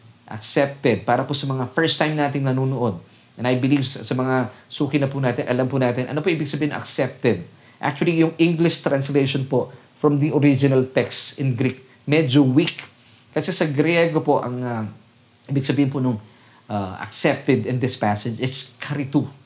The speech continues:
Ano po ibig sabihin ng karitu? We are not just accepted in the Beloved. We are highly favored. Amen. Why? Because we are in the Beloved. Capital B, Jesus Himself. So kaya pala tayo po ikalugod-lugod sa har-, sa harapan ng Diyos. Take note, ah.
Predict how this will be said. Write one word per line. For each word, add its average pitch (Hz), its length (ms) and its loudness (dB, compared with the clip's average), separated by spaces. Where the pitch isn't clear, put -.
Ano 135 80 -6
po 139 80 -2
ibig 156 160 2
sabihin 147 240 2
ng 139 60 -8
karitu? 131 420 0
We 170 160 4
are 175 160 4
not 175 240 2
just 147 240 2
accepted 135 640 0
in 117 80 -4
the 120 80 2
Beloved. 110 480 0
We 143 160 2
are 131 160 0
highly 190 320 4
favored. 139 560 2
Amen. 147 560 -2
Why? 147 320 0
Because 147 240 -2
we 165 160 4
are 151 160 2
in 170 160 -2
the 135 80 2
Beloved. 123 480 0
Capital 143 400 0
B, 127 320 2
Jesus 147 560 0
Himself. 110 640 -4
So - 80 -8
kaya 175 320 2
pala 170 160 0
tayo 180 320 2
po - 160 -2
ikalugod-lugod 143 720 2
sa 135 160 -2
har-, 120 240 -4
sa 113 240 -6
harapan 110 320 -6
ng 90 160 -10
Diyos. 90 320 -16
Take 147 160 0
note, 170 240 2
ah. 123 160 2